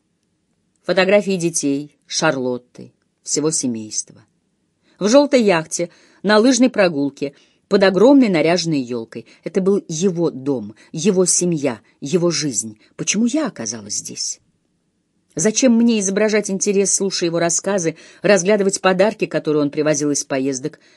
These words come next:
своим любимым? На фортепиано стояла хрустальная сигаретница.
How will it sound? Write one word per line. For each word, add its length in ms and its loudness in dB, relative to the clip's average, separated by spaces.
своим 440 -2
любимым? 540 -6
На 100 -2
фортепиано 600 -2
стояла 500 -2
хрустальная 680 0
сигаретница. 1040 0